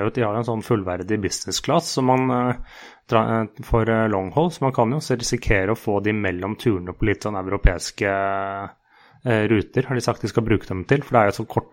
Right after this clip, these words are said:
mellom Irland og østkysten av U S A, at de rekker liksom tur-retur, eh, til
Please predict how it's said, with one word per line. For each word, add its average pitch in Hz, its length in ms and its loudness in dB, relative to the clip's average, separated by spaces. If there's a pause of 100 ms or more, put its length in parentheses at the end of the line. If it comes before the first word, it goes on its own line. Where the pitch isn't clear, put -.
mellom 101 260 2
Irland 98 400 0
og 101 300 2 (500)
østkysten 113 480 -4
av 110 80 0
U 117 80 0
S - 100 -8
A, 120 200 4
at 131 80 -4
de 127 100 2
rekker - 300 -2
liksom 104 320 -2 (420)
tur-retur, 104 640 2
eh, 104 460 4 (100)
til 98 340 0